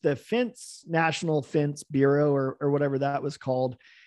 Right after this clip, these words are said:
And, and by golly, we learned a lot and we got a lot of clients from it. We actually got a lot of business from joining that organization. So I just sort of naturally assumed and then found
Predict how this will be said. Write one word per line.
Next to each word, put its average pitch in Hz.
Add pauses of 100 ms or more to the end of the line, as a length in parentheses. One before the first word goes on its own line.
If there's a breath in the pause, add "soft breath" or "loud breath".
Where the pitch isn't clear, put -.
(140 soft breath)
And, 165
and 156
by 151
golly, 143
we 165
learned 143
a 131
lot 143
and 147
we 139
got 143
a 143
lot 139
of 131 (200)
clients 165
from 120
it. -
We 135
actually 143 (300)
got 143
a -
lot 139
of 143
business 131
from 131
joining 139
that 127
organization. 135
So 156
I 160
just 160
sort 185
of 160
naturally 151 (320 soft breath)
assumed 156
and 143
then 147
found 139